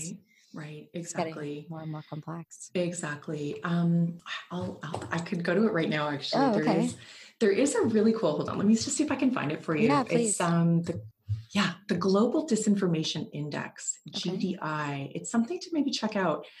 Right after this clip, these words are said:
Speaker 2: Mm.
Speaker 1: And it's an actual organization that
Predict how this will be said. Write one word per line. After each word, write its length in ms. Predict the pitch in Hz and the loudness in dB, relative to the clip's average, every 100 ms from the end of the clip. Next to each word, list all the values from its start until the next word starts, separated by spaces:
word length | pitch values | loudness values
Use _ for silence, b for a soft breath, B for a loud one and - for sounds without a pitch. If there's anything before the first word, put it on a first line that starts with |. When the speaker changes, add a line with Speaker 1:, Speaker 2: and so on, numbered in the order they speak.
| B B B _ _ - 233 | B B B _ _ -12 -6
Speaker 2:
Mm. 160 | 233 | -2
Speaker 1:
And 80 | 180 | 0
it's 160 | 180 175 | -2 -2
an 120 | 170 | -4
actual 300 | 170 175 226 | -4 -4 -4
organization 1120 | 220 170 170 170 147 143 151 - 139 131 135 135 143 | -2 -2 -2 -2 -4 -6 -8 -10 -10 -10 -12 -14 -14
that 480 | 147 143 143 139 - | -10 -8 -8 -10 -12